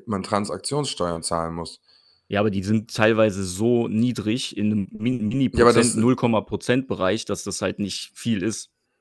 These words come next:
Speaker 1: Ja, aber da
Speaker 2: Also
Speaker 1: du ja
Speaker 2: das
Speaker 1: keine weiteren Rechte hast und teilweise noch nicht mal so einen richtigen Vertrag, dann schiebst du da Sachen hin und her, die gar nichts wert sind, als würdest du die ganze Zeit einen Euro in einem Briefumschlag um-, rumschicken, aber du bezahlst immer nur fürs Rumschicken, aber es ist halt immer ein Euro in diesem Briefumschlag.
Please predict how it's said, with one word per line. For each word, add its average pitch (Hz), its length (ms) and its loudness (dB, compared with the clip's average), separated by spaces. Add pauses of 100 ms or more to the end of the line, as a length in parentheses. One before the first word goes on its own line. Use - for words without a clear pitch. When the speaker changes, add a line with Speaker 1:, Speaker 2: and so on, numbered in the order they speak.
Speaker 1:
Ja, 92 80 -2
aber 95 100 0
da 110 80 8
Speaker 2:
Also 120 120 8
Speaker 1:
du 110 60 6
ja 98 60 8
Speaker 2:
das 95 60 4
Speaker 1:
keine 107 240 0
weiteren 104 300 4
Rechte 107 300 2
hast 95 180 -2
und 90 120 -6
teilweise 98 360 2
noch 92 140 -4
nicht 101 220 -4
mal 92 100 -4
so 82 80 -8
einen 87 80 -8
richtigen 85 460 -8
Vertrag, 82 540 -2
dann 85 320 -8
schiebst - 360 -6
du 87 40 -10
da 90 120 0
Sachen 104 260 -2
hin 90 120 -2
und 82 120 -6
her, 92 120 0
die 87 140 -10
gar 95 180 2
nichts 90 180 -8
wert 101 180 2
sind, 90 200 -4
als 85 160 -2
würdest 90 240 -4
du 85 120 -2 (380)
die 80 60 -8
ganze 104 220 2
Zeit 87 80 2
einen 90 80 -2
Euro 101 420 6
in 92 100 0
einem 98 80 0
Briefumschlag 98 640 0
um-, 92 160 -2
rumschicken, 95 680 -2
aber 87 320 0 (160)
du 92 80 -16
bezahlst 117 360 2
immer 123 200 2
nur 117 100 2
fürs 101 220 -2
Rumschicken, 104 440 0
aber 95 120 2
es 90 80 -2
ist - 40 -4
halt 101 140 -4
immer 131 200 0
ein 107 60 0
Euro 113 380 2
in 90 60 -2
diesem 85 260 -6
Briefumschlag. 82 640 -6